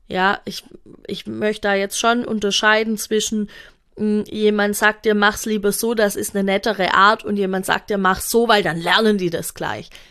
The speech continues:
Das ist ein Unterschied in Qualität. Ähm, genau. Beschämen. Da können ganz vielfältige Sachen dazugehören. Da kann dazugehören zu sagen, „Äh, äh, wie, du hast es jetzt wieder nicht zur Toilette geschafft.“ Oder es kann,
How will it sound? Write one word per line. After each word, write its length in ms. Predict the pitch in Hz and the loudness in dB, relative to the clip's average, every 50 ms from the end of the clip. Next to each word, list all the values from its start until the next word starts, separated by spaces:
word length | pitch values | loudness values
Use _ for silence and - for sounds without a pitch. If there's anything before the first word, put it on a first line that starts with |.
| _ _ | _ _
Das 220 | - - 220 214 - | -2 0 0 0 -2
ist 140 | 226 - - | -4 -6 -6
ein 60 | - | -6
Unterschied 560 | - 226 226 226 233 208 - - 208 196 - | -4 -4 -2 0 0 -2 -2 -2 -4 -6 -6
in 120 | 185 185 | -8 -10
Qualität. 640 | 170 - - 175 175 175 175 - - 156 - - - - - - - - - - - - - | -8 -6 -6 -6 -6 -6 -8 -8 -10 -10 -10 -12 -16 -20 -20 -20 -20 -20 -20 -20 -20 -10 -4
Ähm, 460 | 202 185 185 185 185 185 185 180 170 - - - - - _ - - _ _ _ _ - - | -2 -2 0 0 0 -2 -2 -4 -8 -12 -18 -20 -20 -20 _ -20 -20 _ _ _ _ -6 -4
genau. 340 | - 185 175 156 147 160 - - - - - - | 0 0 2 0 0 -2 -6 -12 -20 -20 -20 0
Beschämen. 720 | - - 233 - - - 190 185 180 175 165 - - 165 - - - - - - - - - - - | 2 4 4 4 6 6 6 6 4 4 0 -2 -4 -8 -12 -14 -20 -20 -20 -20 -20 -20 -20 -4 2
Da 300 | - 214 208 208 - - - - - - | 4 6 6 6 4 0 -4 -12 -16 -8
können 340 | - 233 226 226 233 226 220 | -2 0 0 2 0 0 0
ganz 280 | - 349 392 359 339 - | 0 0 0 0 -2 0
vielfältige 640 | - 320 302 302 277 - 214 202 190 196 190 196 | 0 2 2 2 2 2 2 2 2 0 -4 -4
Sachen 320 | - - 180 175 165 185 | -2 -2 -2 -2 -2 -2
dazugehören. 720 | 175 170 170 - - 190 175 180 185 165 170 170 160 170 180 | -2 -4 -4 -4 -6 -6 -4 -4 -4 -4 -2 -2 -2 -2 -2
Da 100 | 208 202 | -2 -2
kann 220 | 202 - 262 262 | 0 0 0 0
dazugehören 580 | 254 247 247 - - 277 247 262 247 254 247 240 | -2 -4 -4 -4 -4 -2 0 0 0 0 0 -2
zu 120 | - 240 | -4 -4
sagen, 420 | - - 233 226 226 226 226 226 220 - - - - - - - - - | 0 2 4 4 4 2 -2 -8 -10 -12 -16 -20 -20 -20 -20 -10 2 6
„Äh, 280 | 233 247 247 240 226 202 - - - - - - - - - - _ _ _ _ - - - - | 8 10 10 8 8 4 -2 -10 -20 -20 -20 -20 -20 -20 -20 -20 _ _ _ _ -20 -18 -2 2
äh, 280 | 214 220 220 214 214 196 | 4 6 8 8 6 4
wie, 220 | 190 208 220 247 254 | 2 -2 -4 -4 0
du 160 | - 240 214 | 0 2 4
hast 260 | 226 226 214 - - | 4 2 0 -2 -4
es 100 | 208 - | 0 2
jetzt 220 | 226 208 202 - | 2 2 2 0
wieder 220 | 208 220 214 233 220 | -2 2 4 6 6
nicht 240 | 208 208 202 - - | 6 4 0 -2 -4
zur 120 | - 190 | -4 -4
Toilette 400 | - 196 180 175 175 170 - 180 | -4 -2 0 0 0 -2 -2 -6
geschafft.“ 540 | 170 185 170 - 180 165 165 165 - - - | -6 -4 -2 0 0 0 0 -2 -6 -6 -2
Oder 240 | 202 202 208 202 196 | 0 2 4 4 2
es 140 | 208 208 | 2 0
kann, 360 | - - 233 220 220 220 214 | -2 0 0 0 2 0 -4